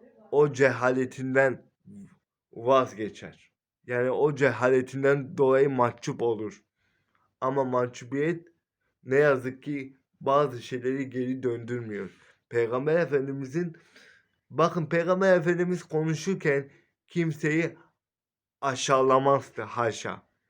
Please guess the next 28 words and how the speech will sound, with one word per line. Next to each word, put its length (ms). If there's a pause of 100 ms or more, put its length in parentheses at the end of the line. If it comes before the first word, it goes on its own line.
(1160)
Vay 380
işte 220
günahkar, 640
vay 300
şöyle, 460
vay 300
böyle. 400 (340)
Peygamber 560
Efendimiz 400
adama 540
dinledi, 760 (160)
adama 440
dedi 240
ki, 180
döndü 380
dedi 240
ki, 260 (540)
"Seni 380
de 160
doğuran 600
bir 180
kız 320
çocuğu 440
değil 240
miydi? 340
Yani 260
seni 320
de 160